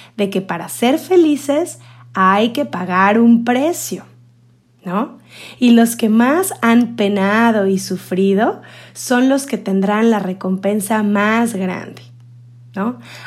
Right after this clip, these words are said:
A los que les haya ido súper mal algún día, les va a ir súper bien,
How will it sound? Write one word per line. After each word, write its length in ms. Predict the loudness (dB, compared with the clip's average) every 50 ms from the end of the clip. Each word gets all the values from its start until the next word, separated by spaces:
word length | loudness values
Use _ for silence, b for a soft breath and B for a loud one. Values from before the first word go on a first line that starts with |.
| B B
A 100 | 0 0
los 220 | 0 0 -2 -4
que 140 | -2 0 0
les 240 | 2 0 0 0 0
haya 260 | 2 2 4 4 4
ido 240 | 2 2 0 -2 -4
súper 720 | -6 -4 -2 0 2 4 4 4 2 2 0 -2 0 0
mal 220 | 0 0 0 0
algún 320 | 0 -2 -2 -2 -2 -2 0
día, 280 | 2 2 4 4 4
les 260 | 2 2 0 -2 -2 -2
va 60 | -4
a 80 | -4
ir 120 | -4 -4 -6
súper 640 | -10 -4 -2 0 2 4 4 2 2 2 0 0 0
bien, 220 | -4 -6 -8